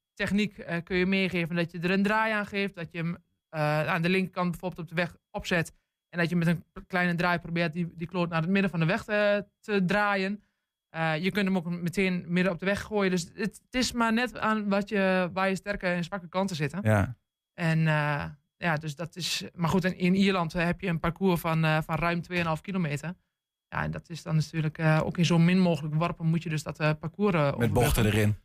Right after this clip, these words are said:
Speaker 1: Met bochten erin, met hoogteverschillen erin.
Speaker 2: Tweeënhalf
Speaker 1: Dus dat
Speaker 2: kilometer, hoeveel worpen?
Speaker 1: Eh, eh, het parcoursrecord staat op mijn naam, staat op veertien. Ja.
Speaker 2: Veertien, dat, dan moet je aardig, eh, ver gooien met elke beurt.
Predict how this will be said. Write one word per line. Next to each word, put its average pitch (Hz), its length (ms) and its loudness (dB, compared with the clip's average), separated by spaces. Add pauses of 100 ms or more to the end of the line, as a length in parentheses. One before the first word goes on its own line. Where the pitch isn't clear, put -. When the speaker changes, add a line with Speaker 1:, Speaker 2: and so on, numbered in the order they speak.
(140)
Speaker 1:
Met 185 220 0
bochten 190 300 -2
erin, 180 160 -2
met 180 120 0
hoogteverschillen 175 680 -2
erin. 160 280 -2
Speaker 2:
Tweeënhalf 147 300 4
Speaker 1:
Dus - 80 -2
dat 160 80 2
Speaker 2:
kilometer, 165 240 2
hoeveel 151 220 4
worpen? 165 440 0 (180)
Speaker 1:
Eh, 190 440 0
eh, 185 480 0 (520)
het 185 220 -2
parcoursrecord 214 1000 0 (120)
staat 196 220 -8
op 190 60 -10
mijn 185 180 -2
naam, 175 200 -2
staat 165 140 -14
op 156 120 -12
veertien. 147 380 -12 (1120)
Ja. - 120 -12
Speaker 2:
Veertien, 87 340 0
dat, 90 140 -4
dan 95 300 4
moet 117 140 4
je 113 80 2
aardig, 120 340 2
eh, 101 640 4
ver 123 300 0
gooien 131 320 4
met 110 120 4
elke 104 240 -2
beurt. 107 340 0